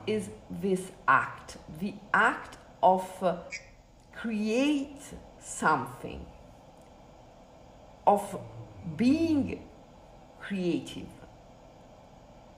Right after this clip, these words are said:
And, um, in order to create, every creations, every creation need a death, a death.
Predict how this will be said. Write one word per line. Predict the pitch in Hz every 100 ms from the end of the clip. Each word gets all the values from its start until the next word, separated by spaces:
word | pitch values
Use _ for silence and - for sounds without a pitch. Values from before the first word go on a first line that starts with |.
| - - - - - - - - -
And, | 202 214 202 196
um, | 185 180 175 160 151 - - - - -
in | 233 233
order | 247 311 359 370
to | 359 - 262 220 -
create, | 196 185 175 190 202 165 - - - -
every | 226 262 339 370
creations, | - 208 190 180 180 - - 127 - - - - - - - - - - - - - - - - - -
every | 262 254 170
creation | - 214 202 202 190 - 151 151 - - -
need | 185 208 240 233 165 - -
a | 160 -
death, | 165 143 - - - - - -
a | 180
death. | 190 180 151 - - -